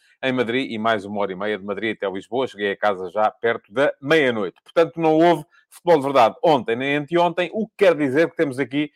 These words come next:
eh, muita coisa para, para pôr em dia. E, sobretudo, relativa à, eh, seleção portuguesa,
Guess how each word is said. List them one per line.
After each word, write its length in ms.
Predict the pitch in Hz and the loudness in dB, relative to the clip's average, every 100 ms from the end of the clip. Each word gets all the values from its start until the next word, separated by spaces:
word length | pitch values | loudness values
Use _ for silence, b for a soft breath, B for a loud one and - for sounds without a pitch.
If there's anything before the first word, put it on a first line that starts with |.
| _ _ | _ _
eh, 220 | 160 147 139 | 2 4 4
muita 340 | 175 185 143 | 2 0 -2
coisa 380 | - 160 147 156 | 2 2 4 2
para, 420 | - 160 160 156 | 4 6 8 6
para 220 | 135 160 | 4 2
pôr 220 | 160 170 | 6 6
em 140 | 165 143 | 6 4
dia. 340 | 147 139 107 b b - | 2 4 2 b b -8
E, 100 | 240 | 0
sobretudo, 500 | 247 202 165 202 185 | 2 2 2 0 2
relativa 560 | 175 165 190 175 190 156 | 2 2 2 2 4 6
à, 280 | 165 180 - | 6 6 4
eh, 420 | 135 139 135 131 | 0 2 0 0
seleção 440 | - 175 156 170 | 2 2 4 0
portuguesa, 600 | 147 - 117 143 147 160 | -2 -10 -2 0 2 -2